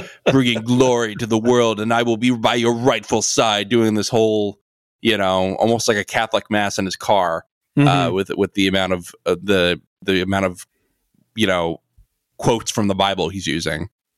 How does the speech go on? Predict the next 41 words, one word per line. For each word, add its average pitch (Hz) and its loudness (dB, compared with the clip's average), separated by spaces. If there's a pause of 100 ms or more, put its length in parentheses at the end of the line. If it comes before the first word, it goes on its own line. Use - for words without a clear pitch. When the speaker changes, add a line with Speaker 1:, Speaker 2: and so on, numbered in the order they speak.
Speaker 1:
Right. 127 2
Speaker 2:
And, 107 0
um, 95 0 (1120)
yeah, 131 2 (140)
yeah, 101 0
it 123 -2
was, 120 0 (320)
it 147 2
was 165 4
a 143 0
perfect 160 -2
ending 110 2
for 98 -2
Barry 98 0
because 92 -2 (600)
in 107 2
the 104 2
end, 101 -4 (800)
he - -2
didn't, 107 0 (100)
he - -10
did 127 4
not 156 4
get 127 0
to 127 -2
be 98 2
the 87 -2
glorious 101 2
great 101 0
man 92 0
that 90 -2
he 90 2
wanted 90 0
to - -18
be. 82 -2 (640)
He 95 0
was 92 2
actually 90 0
a 85 0
small 71 -2
man, 55 -4